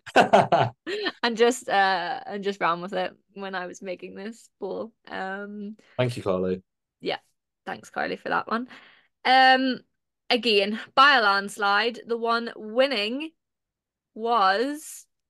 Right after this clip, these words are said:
Speaker 2: Alicia Spigro slapping Frankie Morbidelli on the head. I don't know if this was just because it was the most recent thing to happen in the season. Um, and I'm actually quite surprised that the moment between Pecco Bagnaia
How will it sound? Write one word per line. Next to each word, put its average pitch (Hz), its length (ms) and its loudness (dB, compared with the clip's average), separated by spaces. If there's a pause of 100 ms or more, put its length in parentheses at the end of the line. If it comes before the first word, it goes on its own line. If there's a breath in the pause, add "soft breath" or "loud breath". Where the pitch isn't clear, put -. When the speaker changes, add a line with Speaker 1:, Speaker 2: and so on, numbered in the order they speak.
(160)
Speaker 2:
Alicia 220 440 -2
Spigro 170 720 -4
slapping 190 460 -12
Frankie 208 440 -16
Morbidelli 214 760 -10 (160)
on 185 320 -10 (160)
the 190 80 -14
head. 196 520 -10 (120)
I 254 120 2
don't 311 120 -2
know 320 120 -2
if 294 120 -6
this 262 180 0
was 226 160 -6
just 202 300 -8
because 190 300 -10
it 180 80 -6
was 180 160 -12
the 180 100 -6
most 175 300 -10 (100)
recent 196 420 -8
thing 180 300 -8
to 202 80 -10
happen 190 400 -2
in 180 140 -4
the 175 80 -6
season. 202 600 -2 (720 loud breath)
Um, 190 220 2
and 208 100 2
I'm 214 60 4
actually 247 240 0
quite - 240 -2
surprised 175 840 -4
that 170 380 0 (280)
the 180 300 -8
moment 180 480 -4
between 180 380 -8
Pecco 185 340 -4
Bagnaia 185 640 0